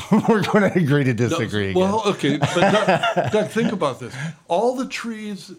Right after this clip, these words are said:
Speaker 2: that were in that, in that garden, he could eat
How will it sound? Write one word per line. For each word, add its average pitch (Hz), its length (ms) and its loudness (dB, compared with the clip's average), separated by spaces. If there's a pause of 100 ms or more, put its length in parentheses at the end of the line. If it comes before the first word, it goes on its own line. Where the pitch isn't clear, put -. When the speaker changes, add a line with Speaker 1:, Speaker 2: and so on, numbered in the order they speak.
Speaker 2:
that 156 240 -6
were 165 160 -8
in 180 180 -4
that, 165 300 -8 (160)
in 160 220 -6
that 160 200 -8
garden, 127 640 -6
he 156 140 -8
could 156 160 -6
eat 160 320 -8